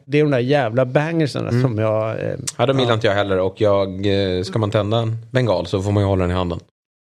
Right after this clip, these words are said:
Speaker 1: Ja, kanske inte kasta på andra.
Speaker 2: Nej.
Speaker 1: Ja, eh, sen vet jag inte, bangers, det är mest för att jag är så jävla, eh, skotträdd eller smällrädd,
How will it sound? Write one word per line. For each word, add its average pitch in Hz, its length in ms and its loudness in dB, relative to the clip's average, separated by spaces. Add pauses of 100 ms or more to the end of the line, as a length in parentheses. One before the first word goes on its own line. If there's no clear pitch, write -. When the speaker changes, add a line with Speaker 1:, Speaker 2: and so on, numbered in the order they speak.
(180)
Speaker 1:
Ja, 156 420 0 (240)
kanske 160 200 -2
inte 135 140 -8
kasta 139 280 0
på 135 100 2
andra. 131 200 0
Speaker 2:
Nej. 151 220 0 (420)
Speaker 1:
Ja, 165 440 4
eh, 185 100 2
sen 170 140 2
vet 180 120 0
jag 196 60 2
inte, 156 100 2
bangers, 165 380 0
det 160 80 2
är 156 180 -4
mest 139 220 0
för 131 80 -2
att - 60 -4
jag 110 100 0
är 110 40 -4
så 120 100 -6
jävla, 110 560 -2
eh, 107 220 -6 (120)
skotträdd 113 600 -2
eller 117 240 -4
smällrädd, 117 500 -2